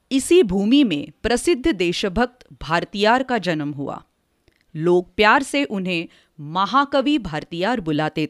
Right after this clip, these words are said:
थे। उन्होंने भारत की स्वतंत्रता की लड़ाई में एक अहम रोल अदा किया।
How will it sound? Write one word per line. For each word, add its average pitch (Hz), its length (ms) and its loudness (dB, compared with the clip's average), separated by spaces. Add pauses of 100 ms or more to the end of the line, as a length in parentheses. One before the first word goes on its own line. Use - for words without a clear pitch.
थे। - 180 -8 (580)
उन्होंने 302 400 6
भारत 208 400 0
की 320 140 -2
स्वतंत्रता 214 720 -2
की 311 180 0
लड़ाई 170 420 0
में 156 320 -6
एक 294 280 -6
अहम 285 340 0
रोल 190 440 2
अदा 156 220 -4
किया। - 380 -12